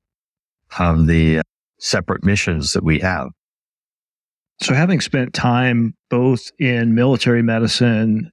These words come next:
Speaker 2: and State Department medicine, how would you say that they're similar and how are they different?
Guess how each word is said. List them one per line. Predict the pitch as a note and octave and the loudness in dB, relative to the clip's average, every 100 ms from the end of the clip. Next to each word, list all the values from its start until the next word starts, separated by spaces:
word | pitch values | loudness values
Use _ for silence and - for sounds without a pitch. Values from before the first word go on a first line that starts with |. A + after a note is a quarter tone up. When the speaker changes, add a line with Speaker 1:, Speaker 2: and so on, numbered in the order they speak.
| _ | _
Speaker 2:
and | A#2+ A2 A2 A2 G#2 | -4 -2 0 0 0
State | - C#3+ B2+ | 0 -2 0
Department | - - A2 G#2 | -2 -2 -2 -4
medicine, | A2 G#2+ G2 - G#2 G#2 - _ _ _ _ _ | -2 -2 -2 -2 -2 -4 -6 _ _ _ _ _
how | - C4+ | -4 -2
would | G#3+ | 2
you | D#3 | 0
say | - C#3 C3 | 2 2 0
that | B2 - | -2 -4
they're | A2 G2+ | -2 -2
similar | - D3 C#3 C3+ B2+ B2 | 0 0 0 0 2 2
and | A2 G#2 | 2 -2
how | - C3 | -2 -2
are | C#3 | 0
they | B2 A2 | 0 -2
different? | G2+ G#2+ G2 - F2+ | -4 -6 -6 -8 -14